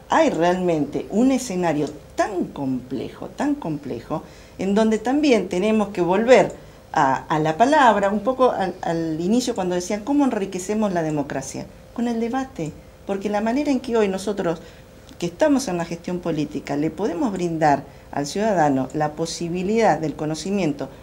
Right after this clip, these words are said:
para un voto responsable, es el debate. Y desde ese lugar tenemos que hacer un debate de ideas, no solamente ir, este, en esta elección atrás de, de la fotito, porque son treinta y seis fotos lo que tiene que elegir el ciudadano.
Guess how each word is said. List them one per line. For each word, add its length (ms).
para 140
un 80
voto 240
responsable, 680
es 160
el 140
debate. 500
Y 120
desde 180
ese 180
lugar 340
tenemos 300
que 100
hacer 300
un 160
debate 400
de 100
ideas, 500
no 100
solamente 720
ir, 280
este, 840
en 120
esta 240
elección 480
atrás 400
de, 100
de 180
la 120
fotito, 500
porque 280
son 260
treinta 460
y 80
seis 300
fotos 400
lo 100
que 100
tiene 280
que 120
elegir 340
el 100
ciudadano. 580